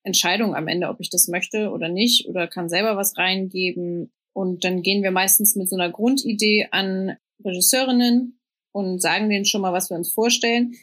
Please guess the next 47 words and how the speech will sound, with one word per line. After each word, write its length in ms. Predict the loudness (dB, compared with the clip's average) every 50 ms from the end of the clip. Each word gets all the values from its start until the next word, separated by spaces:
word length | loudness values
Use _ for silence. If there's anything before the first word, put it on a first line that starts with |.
| _ _ _
Ich 180 | 0 4 4 4
schreibe 340 | 4 4 2 0 0 -2
aber 220 | 0 0 0 0 0
auch 100 | -4 -4
immer 240 | -2 0 2 2 2
gerne 280 | 2 0 2 2 2 2
dazu, 400 | 4 4 4 4 4 0 0 0
wenn, 320 | -2 -2 -2 -8 -10 -10 _ _
wenn, 720 | -18 -12 -2 0 0 0 0 -2 -4 -6 -8 -12 -16 -16 -18 _ _ _ _ _
äh, 160 | -4 -4 -2 0
der 160 | 0 0 2
oder 120 | 2 2
diejenige 360 | 2 2 2 4 4 4 4
jetzt 180 | 4 2 2 0
eine 100 | 0 -2
ganz 360 | 0 0 2 4 6 4 4 4
andere 460 | 2 4 6 6 6 6 4 2 0 0
Vision 520 | 0 2 2 2 4 4 4 2 2 2
hat, 240 | 2 0 2 2 0 0 -2 -2 _ _ _ _ _ _ _ _ _ _
dann 360 | -2 0 2 2 0 0 -4 _ _ _ _ _ _ _ _ _ _ _ _ _ _
darf 200 | 0 0 0 0
der 120 | 0 0
das 160 | 2 2 2
auch 120 | 0 2 0
mal 160 | 0 -2 -2 -4 -16 -6 _
runterschreiben. 680 | 2 2 4 4 2 2 2 0 0 0 -2 -4 -4 -4
Also, 360 | -2 -2 0 0 0 0 0 0
weil 240 | 0 -2 -2 -6 -6 _ _ _
ich 160 | -2 -2 0
freue 140 | 0 2 2
mich 140 | 4 4
ja 140 | 4 2 2 0
auch, 140 | -2 -2
wenn, 220 | -2 -2 -2 -2 -4
vielleicht 340 | -2 -4 -4 -2 -2 -4 -4
gibt's 160 | 0 0 0
ja 60 | 0
noch 140 | 0 -2 -2
was 160 | 0 0 2
viel 260 | 2 4 4 2 2
Cooleres, 420 | 2 2 2 2 4 4 2 2 0
was 140 | 0 -6
mir 80 | -6 -4
überhaupt 260 | -4 -2 -2 -2 -2
nicht 160 | -2 -2 0
eingefallen 480 | 0 0 0 -2 -2 -2 -4 -4 -4 -2
ist. 300 | -2 -2 -2 -2 -2 -6